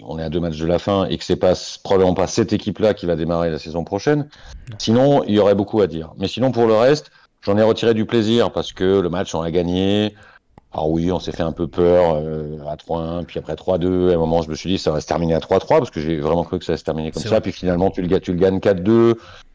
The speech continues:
Speaker 1: Il y a, il y a, il y a une communion avec le public. Donc c'était un bon moment. Voilà, c'était un bon moment. Euh, après, je répète, je, je, je m'efforce de ne pas tirer trop de conclusions pour l'avenir sur ce match-là,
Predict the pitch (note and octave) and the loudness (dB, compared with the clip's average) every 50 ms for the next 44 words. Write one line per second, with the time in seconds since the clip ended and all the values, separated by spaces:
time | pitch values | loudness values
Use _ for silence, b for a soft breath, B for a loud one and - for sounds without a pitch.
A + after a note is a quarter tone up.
0 | _ _ _ _ - F#2 F#2 F2 E2+ E2 D#2+ D#2+ E2 F2 F2 E2+ E2 D#2+ D#2+ D#2+ | _ _ _ _ 0 2 2 4 4 4 2 2 0 0 0 0 0 0 0 0
1 | D#2+ E2 E2+ E2+ E2+ E2+ E2+ D#2+ F2 F2 F#2 F2+ F#2 F2+ F#2 F2+ - E2+ D2+ F#2 | 0 0 0 -2 -4 -4 -6 -6 -4 -4 -2 -2 0 0 -2 -2 -4 -6 -8 -8
2 | F2 F2 F#2+ G#2 G#2 F2 F#2+ F2 - - G2 - A2 G#2+ G#2 G2+ A2 A2 A#2+ A#2 | -6 -2 -2 -2 -2 -2 -4 -4 -4 -4 -2 0 0 0 2 4 4 4 4 4
3 | A#2+ A#2+ A#2 A2 G2+ E2 F2 G2+ G#2 G#2 F#2+ E2 D#2 - - - F#2 F2+ E2+ G2 | 4 4 4 4 2 2 2 2 4 4 2 2 -2 -4 -4 -2 -2 0 2 2
4 | G2 G2+ G2 G2 F#2 E2+ B B B B B _ _ _ _ _ _ - F2+ E2+ | 2 2 2 2 0 -2 B B B B B _ _ _ _ _ _ -6 -4 -2
5 | E2 E2+ E2+ E2 E2 E2 D#2+ D#2 D2+ D2 D2 C#2 C#2 C2+ C2 - - - E2+ D#2+ | -2 -2 -4 -4 -6 -8 -10 -12 -12 -12 -12 -12 -14 -14 -16 -12 -8 -8 -8 -4
6 | - A2+ B2 C3 C3 A#2+ F#2 F2 F#2+ F#2 - B2 C3+ C3+ - - D2+ F2+ E2 E2+ | 0 2 4 4 4 4 2 0 0 2 2 2 2 2 -2 -6 -10 -10 -8 -6
7 | F2+ F2 F2 E2 E2+ F2 F2 F2 E2+ D#2+ F2+ F#2 G#2 G2 - C#3 B2+ A#2 G#2+ G#2+ | -6 -6 -6 -6 -6 -6 -6 -6 -6 -6 -4 -4 -4 -2 0 2 2 2 0 -2
8 | F#2+ - A#2+ A2 - A2+ G#2 G#2+ G#2 G#2 - - A#2+ B2 G2+ - - - - B2+ | -2 -2 -2 -2 -2 0 0 0 0 -2 -6 -6 -4 -4 -4 -6 -8 -6 -6 -4
9 | B2 A#2+ - - A2+ G#2 G#2 C3 C3+ - - G#2+ A#2 A2+ A2 G#2 G2 A#2 B2 A#2+ | -4 -6 -6 -8 -6 -4 -4 -4 -4 -4 -2 -2 0 2 2 2 0 0 -2 -2
10 | - - G2+ F2+ - - G2 F#2+ F#2 - - - G2+ A2+ C#3+ - | -4 -6 -8 -8 -4 -4 -4 -4 -4 -4 -4 -2 -2 -2 -2 -4